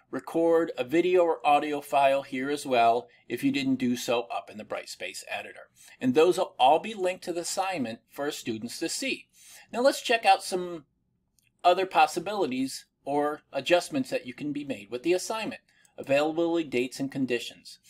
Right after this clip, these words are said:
Now, if you don't do anything in these items, the students will be able to see and interact with it as soon as you make this assignment visible down here. You, you know, the magic eye that you see throughout the course.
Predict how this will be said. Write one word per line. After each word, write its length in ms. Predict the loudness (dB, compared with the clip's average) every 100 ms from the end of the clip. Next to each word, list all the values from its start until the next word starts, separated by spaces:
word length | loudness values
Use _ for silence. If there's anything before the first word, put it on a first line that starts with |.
| -20 -20 -10
Now, 460 | 0 2 2 2 -2 _ _ _ _ _ _
if 180 | -6 0
you 80 | 2
don't 240 | 4 2
do 200 | 2 0 2
anything 440 | -2 0 0 0
in 80 | 0
these 200 | -2 -4
items, 460 | -6 -4 -4 -6 -2
the 100 | -4
students 380 | -4 -8 -4
will 60 | -4
be 140 | 0
able 140 | 0 2
to 100 | -2
see 480 | -2 -4 0 0 -2
and 100 | -6
interact 680 | -6 -4 -4 -4 -4 -4 -8
with 140 | -6
it 180 | -4 -4
as 140 | -4 -4
soon 320 | 0 2 2
as 140 | 0
you 80 | -2
make 280 | -2 -4 -2
this 200 | -4 -4
assignment 480 | -4 -4 -2 -2 -2
visible 440 | -4 -6 -8 -12
down 280 | -10 -10 -12
here. 300 | -12 -8 -10 -12 _ _ -20 -18
You, 160 | -18 -18 _
you 140 | -10
know, 80 | -10
the 100 | -8
magic 440 | -4 -4 -4 -6
eye 220 | -4 -4 -6
that 160 | -16 -14
you 60 |
see 240 | -12 -12 -12
throughout 380 | -10 -8 -10
the 60 | -12
course. 480 | -4 0 0 -4